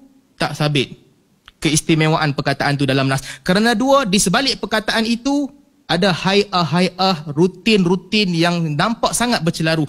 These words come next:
Yang ketiga, di sebalik ucapan itu, sebagaimana yang ditulis dalam buku terbitan Negeri Sembilan, mengagungkan ideologi sampai satu tahap, no more la ilaha illallah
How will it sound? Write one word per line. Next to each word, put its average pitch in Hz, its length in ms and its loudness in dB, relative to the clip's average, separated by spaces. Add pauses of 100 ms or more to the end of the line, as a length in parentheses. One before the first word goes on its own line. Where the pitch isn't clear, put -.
(200)
Yang 190 160 -2
ketiga, 262 320 0
di 226 80 -2
sebalik 240 640 0
ucapan 247 480 -2
itu, 311 240 -2 (240)
sebagaimana 175 560 0
yang 175 80 0
ditulis 170 320 2
dalam 160 240 2
buku 165 240 2
terbitan 160 400 0
Negeri 151 160 -2
Sembilan, 160 400 -2
mengagungkan 240 960 -2
ideologi 202 880 0
sampai 165 400 -6
satu 214 240 -8
tahap, 262 320 -2 (880)
no 156 320 0
more 135 240 -4
la 127 160 -4
ilaha 120 400 -8
illallah 107 500 -8